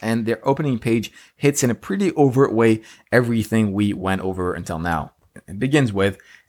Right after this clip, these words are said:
At its core, Terra Nova is a family adventure show in the tradition of classic entertainment like Lost in Space, but with a decidedly sharper edge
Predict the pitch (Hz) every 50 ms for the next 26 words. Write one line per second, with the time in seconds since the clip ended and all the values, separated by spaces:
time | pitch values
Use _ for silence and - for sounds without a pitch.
0 | - - 135 151 165 - - - - 104 104 107 110 - - - 143 156 156 131
1 | 123 127 120 113 95 90 - - 101 98 95 95 82 - - 127 120 139 139 139
2 | 143 139 - 92 107 110 104 107 104 107 - 95 82 - 92 85 85 85 - 90
3 | 98 98 98 92 - - 104 104 113 135 139 135 - 110 98 92 - 90 87 -
4 | - - - - 104 110 107 - - 113 104 - - 107 104 - 110 - - 104
5 | 107 107 110 117 - 90 85 90 87 - 90 92 87 98 101 - - 135 135 -
6 | - 95 80 87 92 - - - - - - - - - - 156 185 175 - -
7 | - - - _ - 117 120 113 120 110 104 107 - - - 139 143 170 165 165
8 | 147 156 165 147 - - - 110 120 123 - 120 - - - 104 101 87 80 -